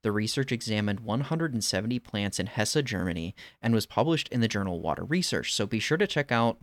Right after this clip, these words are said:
the content on our website. We have a link to the article on water research as well.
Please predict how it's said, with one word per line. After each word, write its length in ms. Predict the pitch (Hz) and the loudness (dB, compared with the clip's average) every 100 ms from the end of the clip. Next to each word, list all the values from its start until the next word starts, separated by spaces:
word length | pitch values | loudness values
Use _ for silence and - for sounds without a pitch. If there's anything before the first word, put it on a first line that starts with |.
| - | -6
the 420 | - 98 92 92 - - | 0 2 4 2 -2 -4
content 400 | 127 131 120 117 | -2 2 0 0
on 120 | 110 | -4
our 120 | 101 98 | -2 0
website. 600 | 117 117 123 113 110 110 | 0 2 2 2 0 -4
We 140 | 110 | -2
have 80 | 101 | -2
a 60 | |
link 340 | 95 117 120 - | -2 0 -2 -2
to 320 | - 127 123 | -6 0 0
the 180 | 120 107 | 0 0
article 500 | - 98 - 101 90 | 0 -2 -4 -6 -6
on 140 | 95 95 | -6 -4
water 240 | 90 87 | -4 -4
research 400 | 101 101 101 - | -4 -6 -6 -6
as 160 | 82 - | -6 0
well. 260 | 101 101 | 0 0